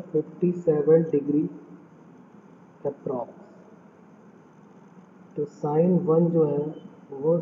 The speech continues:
sine फिफ्टी सेवन डिग्री, वैसे तो पूरा फिफ्टी सेवन डिग्री फिर मिनट और सेकंड में होता है, लेकिन हम approx ले रहे हैं, तो इसकी वैल्यू जो है वो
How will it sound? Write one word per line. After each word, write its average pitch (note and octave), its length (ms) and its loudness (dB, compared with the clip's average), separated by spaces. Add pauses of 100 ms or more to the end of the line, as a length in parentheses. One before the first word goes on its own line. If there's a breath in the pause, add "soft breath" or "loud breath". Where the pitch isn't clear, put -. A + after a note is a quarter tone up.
(180)
sine D3+ 420 -2 (480)
फिफ्टी F3+ 460 -2
सेवन D#3 400 2
डिग्री, D3+ 320 0 (1000)
वैसे D3+ 220 -2
तो E3+ 100 -2
पूरा E3+ 300 4
फिफ्टी E3 320 0
सेवन D#3+ 360 2
डिग्री D#3 380 2 (220)
फिर C#3+ 160 -2 (300)
मिनट C#3+ 360 4
और D3+ 120 4
सेकंड D3 300 -2
में D3+ 100 0
होता C#3+ 200 -2
है, D3+ 60 -2
लेकिन D#3 220 0
हम D#3 120 0
approx D#3 500 -2
ले D#3 100 4
रहे D3+ 140 -2
हैं, F3 60 -12 (960)
तो E2+ 100 -10 (100)
इसकी - 400 -6
वैल्यू E3 320 4
जो D#3+ 200 2
है D3 80 -2
वो D#3 200 -2